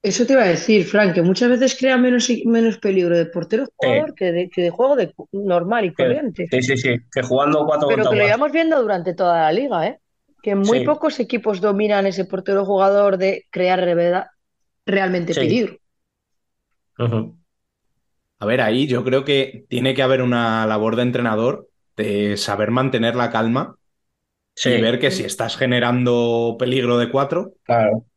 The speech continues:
Speaker 2: eh, pues sigue.
Speaker 1: Eso es.
Speaker 3: Muchas veces, hay muchas veces que no tiene sentido el, el
Speaker 2: No.
Speaker 3: sacar portero jugador por sacarlo.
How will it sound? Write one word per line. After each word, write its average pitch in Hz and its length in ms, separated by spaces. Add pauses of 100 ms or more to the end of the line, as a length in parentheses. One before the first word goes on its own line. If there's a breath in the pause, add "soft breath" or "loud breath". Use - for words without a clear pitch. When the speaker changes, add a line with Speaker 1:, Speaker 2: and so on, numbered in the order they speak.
(120)
Speaker 2:
eh, 104 300 (340)
pues 110 180
sigue. 117 460 (500)
Speaker 1:
Eso 196 320
es. - 400 (1700)
Speaker 3:
Muchas 123 320
veces, 113 380
hay 131 140
muchas 127 360
veces 120 260
que 123 100
no 117 140
tiene 143 180
sentido 101 800
el, 95 460
el 107 100
Speaker 2:
No. 123 80
Speaker 3:
sacar 117 240
portero 113 320
jugador 107 500
por 110 160
sacarlo. 107 540